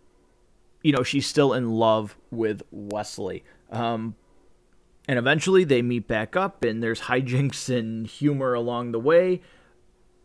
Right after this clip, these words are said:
But it's more than that. It, it's not as simple as that, uh, you know, description that I have there. Um, at the heart, too, there is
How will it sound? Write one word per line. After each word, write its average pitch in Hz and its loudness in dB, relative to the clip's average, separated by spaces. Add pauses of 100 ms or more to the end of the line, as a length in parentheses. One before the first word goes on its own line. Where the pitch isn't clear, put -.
(380)
But 147 -2
it's 214 -6
more 269 6
than 117 -2
that. 82 -10
It, 131 0
it's 135 0
not 147 4
as 123 2
simple 135 2
as 104 2
that, 110 2
uh, 104 2
you 147 6
know, 107 2
description 127 0
that 107 -2
I 107 0
have 156 -2
there. 85 -2 (560)
Um, 117 0 (240)
at 143 -2
the 123 -2
heart, 208 2
too, 156 4
there 123 6
is 120 0